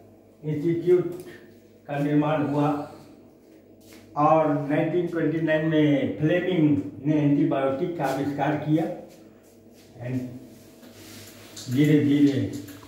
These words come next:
इसके स्टडी का एरिया बढ़ता गया, एरिया बढ़ता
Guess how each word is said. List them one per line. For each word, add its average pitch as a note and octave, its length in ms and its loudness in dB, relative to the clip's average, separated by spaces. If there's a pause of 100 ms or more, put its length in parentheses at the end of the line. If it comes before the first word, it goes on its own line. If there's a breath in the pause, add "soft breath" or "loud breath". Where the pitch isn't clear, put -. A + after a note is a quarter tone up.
(220)
इसके D#3+ 360 0 (540)
स्टडी D#3 480 0
का B2 240 -4 (1800)
एरिया F3 480 4
बढ़ता E3+ 400 2
गया, E3+ 300 0 (1500)
एरिया D3 280 4
बढ़ता E3 340 0